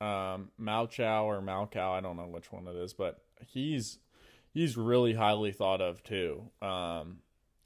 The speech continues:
a-, and yeah, I mean, the stuff you're alluding to is true, but also I think he's just a good behind the scenes, you know, front office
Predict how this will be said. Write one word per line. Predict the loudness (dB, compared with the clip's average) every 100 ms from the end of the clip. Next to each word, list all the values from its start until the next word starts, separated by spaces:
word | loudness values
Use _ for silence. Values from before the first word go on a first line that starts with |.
| _
a-, | -4 -4 -4
and | 0 2 0 -2 -10
yeah, | -6 0 0
I | 0 -2
mean, | -6 -10 -12
the | -10
stuff | -2 0 0 -2
you're | -4
alluding | -2 -2 -4 -8
to | -6 -6
is | -6
true, | -8 -6 -4
but | 0
also | 2 2 2 -2
I |
think | 0 -4 -4
he's | -6 -4
just | -4 -4 -6
a |
good | -2 -2 0
behind | -2 -2 -4
the | -6
scenes, | -8 -6 -6 -6 -8 -12 -14 _ -16
you | -10
know, | -6 -6 -8 -14 _ _ _ _ _
front | -10 -2 0 0
office | -2 -2 -2 -4 -4 -6